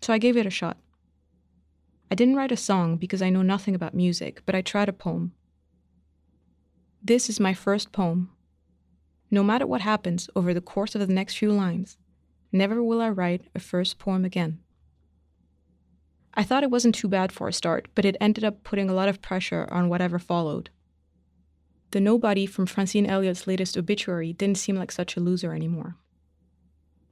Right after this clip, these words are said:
When my mother picked me up that afternoon, she made a comment about the cigarette smell.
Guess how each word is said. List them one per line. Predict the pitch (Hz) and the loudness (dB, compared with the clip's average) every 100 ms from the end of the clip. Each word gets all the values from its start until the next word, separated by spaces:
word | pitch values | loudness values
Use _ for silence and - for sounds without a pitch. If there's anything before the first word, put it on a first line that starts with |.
| _ _ _ _ _ _ _ _ _ _ _ _ _ _ | _ _ _ _ _ _ _ _ _ _ _ _ _ _
When | 214 | 2
my | 214 | 4
mother | 208 247 294 | 2 2 0
picked | - 220 | -2 -2
me | 220 196 | 0 0
up | 196 | -2
that | 185 180 | -2 -2
afternoon, | 180 185 175 170 180 | -2 0 0 0 -2
she | 185 - | -2 0
made | 202 214 | 0 0
a | |
comment | - 196 190 175 | -2 -2 -2 -4
about | - 185 180 | -4 -4 -4
the | |
cigarette | 180 190 180 175 | -4 -2 -2 -4
smell. | - 165 156 | -4 -6 -6